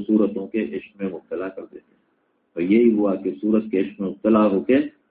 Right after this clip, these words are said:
وہ پاگل ہو گئے، عقل سے بھی، عقل ان کی رخصت ہو گئی۔ صورتوں کا عشق کتنا خطرناک ہے کہ عقل بھی خراب کر دیتا ہے۔ تو حتیٰ کہ پھر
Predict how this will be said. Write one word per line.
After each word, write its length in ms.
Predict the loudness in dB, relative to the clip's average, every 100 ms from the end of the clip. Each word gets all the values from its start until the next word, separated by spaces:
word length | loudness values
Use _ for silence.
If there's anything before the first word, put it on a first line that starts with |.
| -4
وہ 80 | -2
پاگل 420 | 2 2 4 2
ہو 160 | 0
گئے، 120 | -4 -8
عقل 320 | -8 -6 -6 -4
سے 80 |
بھی، 280 | 0 0 -2 -10 _
عقل 340 | -2 2 2 2
ان 80 |
کی 140 | 2 2
رخصت 360 | 2 0 0
ہو 140 | 0 0
گئی۔ 120 | -4 -10 _ _ _ _
صورتوں 400 | 2 4 4 2
کا 140 | 4
عشق 200 | 2 2
کتنا 260 | -6 -4 -4
خطرناک 600 | -2 -2 0 0 0 -4
ہے 140 | -8 -12 _ _
کہ 40 | -6
عقل 280 | 0 2
بھی 140 | 4 4
خراب 380 | 2 -2 -2 -4
کر 80 |
دیتا 280 | -8 -12 -20
ہے۔ 140 | -20 _ _ _ _ _ _
تو 80 | -4
حتیٰ 400 | -4 0 0 2
کہ 100 | 2
پھر 240 | 2 -2